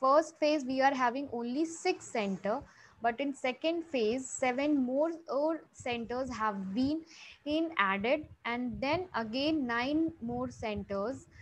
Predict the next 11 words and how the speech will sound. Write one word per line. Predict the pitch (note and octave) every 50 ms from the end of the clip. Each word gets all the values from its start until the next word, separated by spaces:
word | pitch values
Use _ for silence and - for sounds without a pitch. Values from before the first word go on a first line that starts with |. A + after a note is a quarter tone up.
| - - - -
have | - G#3+ G#3+ A3 A3 G#3+ G#3
been | A3+ C#4 D4+ D#4+ D#4 D#4 -
added | A3+ G#3+ G#3 G3 G#3 A3 A#3 A3+ - -
in | A3 A3+ A#3 A3+
the | A3 B3 C#4+ D#4 - - - -
third, | G#3+ G3+ G3 G3+ A3 C4+ D4+ D#4 F4+ - _ _ _ _ _ _ - _ _ _ _ _ _ _ _ _ _ _ _ - _ _ _ _ _ _ _ _ _ _ _ _ - - - _ _ _ _ _ _ _ - _ _ _ - - - - - - - _ _ - _ _ _ -
third | B3 A#3+ A#3 A#3+ C4 C4 B3+ - _ _ -
phase. | A#3+ G#3+ G3 F3+ F3 - - - _ _ _ _ _ _ _ _ _ _ _ - - -
Okay, | A#3+ A#3+ - D4+ D#4 D#4+ E4 - -
and, | A#3 A#3 A#3+ B3+ C4 B3+ - -
uh, | G#3+ G#3 G#3 G#3 G#3 F3+